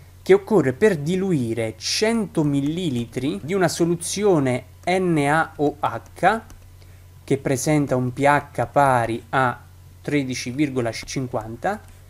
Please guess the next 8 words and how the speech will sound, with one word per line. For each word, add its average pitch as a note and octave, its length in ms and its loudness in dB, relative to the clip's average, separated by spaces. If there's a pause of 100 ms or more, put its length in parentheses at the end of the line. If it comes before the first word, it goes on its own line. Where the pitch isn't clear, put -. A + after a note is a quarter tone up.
(540)
eh, C3+ 380 2
per A3+ 160 6
ottenere F3 760 2
una F3+ 240 0
soluzione C3+ 920 -2
a E3+ 140 0
P - 200 -2
H C#3 540 0